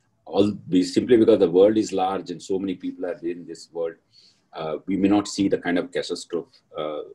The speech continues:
what we experienced in twenty twenty because of the pandemic. Uh, but I think that's where, you know, the, our understanding of the world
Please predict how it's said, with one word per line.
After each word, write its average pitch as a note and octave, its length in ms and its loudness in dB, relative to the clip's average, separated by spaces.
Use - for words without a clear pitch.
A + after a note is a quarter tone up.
what E2 280 -4
we F2 140 2
experienced D#2+ 680 -2
in D2 180 -8
twenty D#2 280 -2
twenty D2 260 -4
because C#2 280 -8
of C2 40 -18
the - 80 -16
pandemic. C#2 460 -14
Uh, D2+ 260 -2
but - 160 2
I E2 60 -4
think C3+ 200 8
that's G2 280 2
where, A#2+ 300 8
you F#2 120 -10
know, F#2 260 -10
the, E2+ 380 -2
our E2 360 -2
understanding G2+ 640 -4
of D#2+ 120 -6
the D#2+ 80 -6
world F2 420 -4